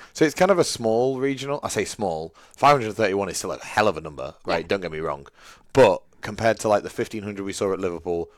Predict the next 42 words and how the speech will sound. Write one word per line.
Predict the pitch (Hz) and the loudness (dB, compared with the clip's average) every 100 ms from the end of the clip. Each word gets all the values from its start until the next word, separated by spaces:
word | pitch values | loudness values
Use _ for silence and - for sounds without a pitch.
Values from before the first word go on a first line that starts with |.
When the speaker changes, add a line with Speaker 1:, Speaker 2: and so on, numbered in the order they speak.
| - | -10
Speaker 1:
and | 101 | -10
the | |
two | - - 160 | -6 -2 2
and | |
a | 139 | 2
half | 135 131 - | 2 0 -2
thousand | 120 117 120 127 | -4 -4 -6 -8
we | |
saw | 127 131 123 | -6 -4 -4
at | |
Charlotte, | 107 120 120 147 170 | -4 -4 -2 -2 -4
Speaker 2:
Yes. | 254 214 - - - | -6 -8 -10 -10 -10
Speaker 1:
kinda | - - | -8 -8
crazy. | - 104 87 65 71 - _ _ | -4 -4 -4 -10 -12 -16 _ _
Speaker 2:
To | - | -12
say | 262 285 285 | -4 -2 -2
that | 254 240 | -4 -4
it's | 214 | -6
gone | 254 240 | -6 -8
from | 233 - 233 220 226 - - | -8 -8 -6 -6 -10 -18 -10
two | - 339 | 0 0
of | 294 | 0
the | 247 | -2
biggest | 269 247 - | -2 -2 -4
regionals | 254 220 240 220 208 208 - - - _ _ _ _ _ - | -4 -6 -8 -6 -6 -8 -12 -16 -20 _ _ _ _ _ -6
in | 262 | -4
the | 247 | -4
world | 220 220 214 | -4 -4 -4
to | 226 | -8
ever | 240 202 | -8 -6
happen | 190 233 - 208 - | -2 -2 -4 -12 -10
Speaker 1:
Yeah. | 208 - _ _ - | -6 -6 _ _ -10
Speaker 2:
to | - 220 202 | -2 -2 -2
a | 214 | -4
five | 220 - 262 247 | -4 0 0 0
hundred | 254 247 226 220 | -10 -12 -14 -10
thirty-one | 254 226 214 214 208 202 | -6 -6 -8 -12 -12 -12
player | 214 208 202 202 | -10 -8 -6 -8
event | 202 202 196 | -6 -8 -8
in | 190 196 185 240 | -14 -14 -16 -16
Australia, | - - 226 202 | -14 -6 -4 -4
which, | 190 - | -6 -10